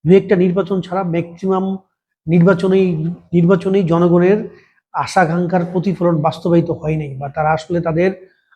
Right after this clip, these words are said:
আশা আকাঙ্ক্ষা বাস্তবায়ন করতে পারেন নাই। কেউ জোর করে, কেউ রাতের ভোটে, কেউ দিনের ভোটে, কেউ হ্যাঁ ভোটে, না ভোটে বিভিন্ন সময়ে আমাদের গণতন্ত্রকে আসলে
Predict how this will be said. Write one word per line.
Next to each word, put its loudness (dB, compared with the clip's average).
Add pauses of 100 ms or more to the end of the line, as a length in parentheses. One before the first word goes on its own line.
আশা 2
আকাঙ্ক্ষা 2
বাস্তবায়ন 0
করতে -6
পারেন 2
নাই। -6 (540)
কেউ 4
জোর 4
করে, 0
কেউ 2
রাতের -2
ভোটে, 0
কেউ -2
দিনের 2
ভোটে, -2
কেউ -4
হ্যাঁ -2
ভোটে, -2
না 0
ভোটে -2 (680)
বিভিন্ন 4
সময়ে -2
আমাদের -2
গণতন্ত্রকে -2
আসলে -4